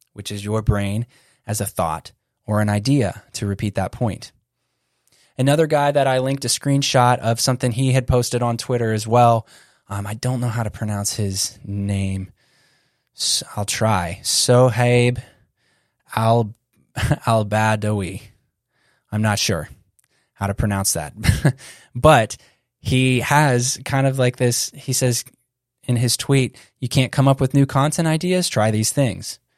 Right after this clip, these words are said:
Hit the gym, take a walk, take a drive, call an old friend, play a video game, create sketches in your notebook." Ideas are created at the back of your head. And I really like how he says that, because it definitely solidifies the fact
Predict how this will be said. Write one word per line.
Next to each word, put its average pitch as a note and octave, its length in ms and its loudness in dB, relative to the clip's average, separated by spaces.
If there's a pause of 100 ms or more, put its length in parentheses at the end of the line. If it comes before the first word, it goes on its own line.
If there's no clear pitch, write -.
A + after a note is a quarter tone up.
(200)
Hit A#2+ 180 -4
the B2+ 80 0
gym, A#2 420 0 (120)
take G#2 220 -4
a A2 60 0
walk, A#2 540 2
take - 220 -4
a A#2 40 0
drive, A2+ 460 2 (280)
call G2+ 240 -4
an A2 80 0
old A#2+ 180 0
friend, A#2 420 0 (280)
play A2 240 0
a B2 40 4
video C3+ 360 4
game, F#2 320 -12 (300)
create A2 340 -2
sketches A2+ 420 0
in A2+ 100 0
your B2 120 4
notebook." C#3 520 2 (300)
Ideas A2 720 0
are G#2+ 60 -8
created A2+ 680 -4 (460)
at A#2 220 -4
the A2 60 -4
back G2 320 -6
of G2 100 -8
your F#2 100 -6
head. F#2 420 -4 (360)
And A2 100 -2
I G2 60 -2
really C3+ 360 2
like A2+ 220 0
how G#2+ 160 -2
he G#2+ 80 -2
says B2 320 2
that, F2 200 -6
because G2+ 320 -8
it G2 160 -8
definitely D3+ 420 0
solidifies C#3+ 680 -2
the - 60 -8
fact D#3+ 480 0